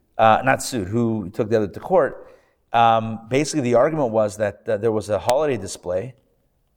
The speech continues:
you know, um, of, of whatever it was in, in, in, on, on city property.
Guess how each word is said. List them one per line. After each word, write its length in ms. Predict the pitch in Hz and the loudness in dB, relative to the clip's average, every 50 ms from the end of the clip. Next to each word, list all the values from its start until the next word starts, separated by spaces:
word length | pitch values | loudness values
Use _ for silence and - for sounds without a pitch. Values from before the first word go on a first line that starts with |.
| _ _ _ _ _ _ - | _ _ _ _ _ _ -6
you 60 | 101 98 | -4 -2
know, 260 | 95 95 107 117 120 | 2 2 4 6 6
um, 640 | 110 104 101 101 101 98 98 98 98 98 98 95 95 - | 6 6 6 6 4 2 0 -2 -6 -8 -10 -12 -10 -6
of, 400 | 98 98 95 90 - - - - - | -4 -4 -4 -6 -12 -20 -20 -12 -10
of 280 | 98 92 90 92 - _ | -8 -8 -8 -10 -16 _
whatever 380 | - 92 101 101 113 120 110 110 | -6 -4 0 2 2 2 2 0
it 60 | 107 | -2
was 340 | 98 101 98 98 95 92 - | 0 0 0 0 -2 -8 -10
in, 300 | 104 101 101 98 78 76 | -10 -10 -10 -10 -12 -12
in, 160 | 98 98 - - | -14 -16 -14 -12
in, 260 | 104 101 98 92 - | -12 -10 -10 -10 -10
on, 200 | 101 101 101 95 | -10 -10 -10 -10
on 160 | 104 101 98 | -12 -12 -12
city 240 | 95 - - 98 95 | -12 -12 -12 -12 -12
property. 500 | - - 98 85 82 - 98 101 117 123 | -12 -8 -8 -8 -8 -8 -8 -8 -8 -8